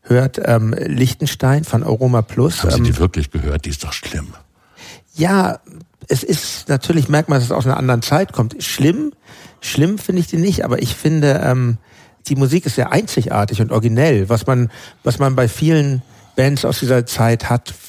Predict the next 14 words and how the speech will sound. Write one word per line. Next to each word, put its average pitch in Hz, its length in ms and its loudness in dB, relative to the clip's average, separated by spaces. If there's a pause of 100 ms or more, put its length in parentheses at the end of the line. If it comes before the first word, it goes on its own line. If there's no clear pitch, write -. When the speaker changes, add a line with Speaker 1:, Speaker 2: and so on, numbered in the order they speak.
(200)
Speaker 1:
wahrscheinlich, 123 440 0
weil 127 140 4
das 117 220 -2
alles 123 320 0
weniger 135 320 2
formatiert 135 680 0 (400)
war 117 280 2
damals 113 400 0
noch 110 160 0
als - 220 0
heute 120 340 2
und 110 100 -2
das 104 160 -4
war, 110 380 2